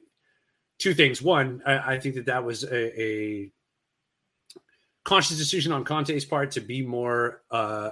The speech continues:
aggressive with the ball going forward. Um, the other thing is I think that it may be fitness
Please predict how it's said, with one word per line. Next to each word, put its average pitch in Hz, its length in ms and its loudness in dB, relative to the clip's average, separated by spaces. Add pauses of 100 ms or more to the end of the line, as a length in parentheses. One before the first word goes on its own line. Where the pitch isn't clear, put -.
aggressive 120 460 0
with 120 100 -4
the 113 60 -8
ball 113 220 0
going 110 260 -4
forward. 131 420 0 (880)
Um, 107 560 0 (840)
the 175 160 8
other 180 140 6
thing 185 180 2
is 170 100 2
I 170 100 4
think 175 160 -2
that 175 60 0
it 151 60 2
may 147 140 2
be 156 120 0
fitness 165 500 -4